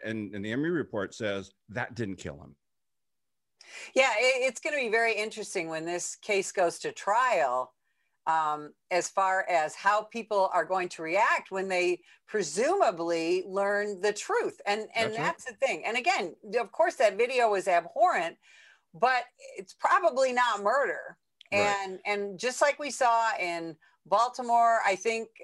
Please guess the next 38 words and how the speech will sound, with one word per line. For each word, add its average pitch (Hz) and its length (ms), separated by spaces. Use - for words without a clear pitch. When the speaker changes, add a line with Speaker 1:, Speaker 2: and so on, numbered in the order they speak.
Speaker 2:
uh, 175 320
like 208 300
we're 208 120
going 220 340
to 220 160
see 208 380
in 185 300
Atlanta, 170 1000
Speaker 1:
Mm-hmm. 110 380
Speaker 2:
police 285 280
Speaker 1:
That's 311 80
right. 233 60
Speaker 2:
officers 208 760
are 190 180
getting, 180 540
uh, 147 220
fired 247 600
and, 190 180
you 208 80
know, 190 60
immediately 294 480
fired, 208 440
charged, 220 760
and 214 120
they're 202 120
getting 190 340
overcharged 202 1120
and 190 400
with 220 320
crimes 240 920
that 240 200
they 294 220
did 311 200
not 240 280
commit. 233 420
And 208 80
a 226 80
lot 285 160